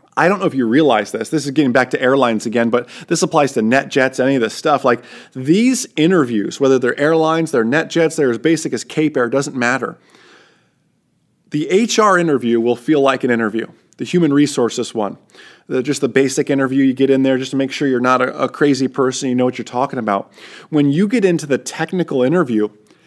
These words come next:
it's gonna feel like a check ride. There's entire prep books on how to prep for an airline interview just because it's so technical.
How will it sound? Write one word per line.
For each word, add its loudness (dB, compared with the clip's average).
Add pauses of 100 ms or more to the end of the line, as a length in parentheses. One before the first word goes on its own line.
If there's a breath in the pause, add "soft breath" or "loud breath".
(540 soft breath)
it's 0
gonna 0
feel 2
like 0
a -10
check -4
ride. -12 (580 soft breath)
There's 6
entire 0 (280 soft breath)
prep -2
books -4 (220 loud breath)
on -4
how -2
to 2
prep 0 (200 soft breath)
for -2
an 2
airline 2
interview 0 (640 soft breath)
just -2
because 0
it's -8
so 2
technical. -6